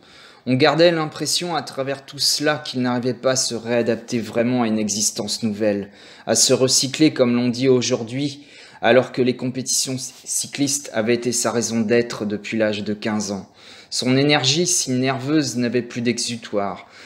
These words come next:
sa volonté de gagneur, plus d'objectif. Là-dessus, la fatalité frappa une première fois. Vers la fin de l'année mille neuf cent trente-trois, son épouse Léonie, Nini pour les proches, si amoureuse de la vie pourtant, si gaie et prime sautière, se suicidait.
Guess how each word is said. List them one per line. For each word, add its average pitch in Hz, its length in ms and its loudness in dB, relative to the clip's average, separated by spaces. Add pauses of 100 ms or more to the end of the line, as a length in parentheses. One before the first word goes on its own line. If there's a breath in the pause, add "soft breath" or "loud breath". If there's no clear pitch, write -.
(120 loud breath)
sa 123 220 4
volonté 123 480 2
de 120 100 0
gagneur, 123 680 2 (400 loud breath)
plus 123 200 -6
d'objectif. 120 880 -4 (320 loud breath)
Là-dessus, 151 460 2
la 147 120 4
fatalité 135 720 -2
frappa 123 440 -2
une 123 140 0
première 117 400 -4
fois. - 400 -6 (380 loud breath)
Vers 127 200 2
la 139 140 6
fin 175 240 -4
de 139 200 -2
l'année 131 280 -2
mille 131 140 -6
neuf 131 140 -8
cent 131 200 -8
trente-trois, 135 560 -2
son 123 260 -4
épouse 123 500 -6
Léonie, 123 580 0
Nini 131 420 -2
pour 113 180 -4
les 117 120 4
proches, - 640 2 (240 loud breath)
si - 320 -2
amoureuse 151 480 0
de 135 80 0
la 131 160 4
vie 139 180 -8
pourtant, 131 460 -8
si 127 320 -4
gaie 143 260 6
et 117 60 4
prime 127 260 -2
sautière, 131 500 -2
se 120 200 -4
suicidait. - 760 -4